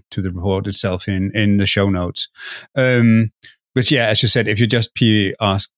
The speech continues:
uh, your members what from the top of their head, the, I think the report would just have said, uh, "Send more money." Um, I think this is a, this is a more, a more interesting,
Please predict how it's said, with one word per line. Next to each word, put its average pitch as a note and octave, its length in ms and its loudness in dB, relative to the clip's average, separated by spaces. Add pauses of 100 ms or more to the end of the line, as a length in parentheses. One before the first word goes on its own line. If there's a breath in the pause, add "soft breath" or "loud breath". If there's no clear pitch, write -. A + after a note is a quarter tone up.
(140)
uh, - 100 -18
your G2+ 520 2
members G#2 460 0
what F#2 140 -6 (1040)
from A#2+ 220 -2
the A2 80 0
top G#2+ 160 -2
of G2+ 120 -2
their G2 120 0
head, A2 420 0
the, G#2+ 200 0
I G2+ 100 0
think A2 240 0
the G#2 80 0
report G2 400 -2
would F#2+ 100 -6
just G2 240 -2
have G2+ 120 -4
said, F#2 260 0 (100)
uh, G2 140 0
"Send G2 280 0
more G2 200 0
money." G2 400 0 (400 loud breath)
Um, G#2+ 480 2
I - 20 -8
think B2 160 0
this A#2+ 220 0
is A2 100 2
a, G2 320 0
this A2+ 220 0
is G#2+ 100 0
a A#2+ 60 2
more, G2 340 0 (200)
a C3+ 40 0
more B2 260 4
interesting, C#3+ 760 0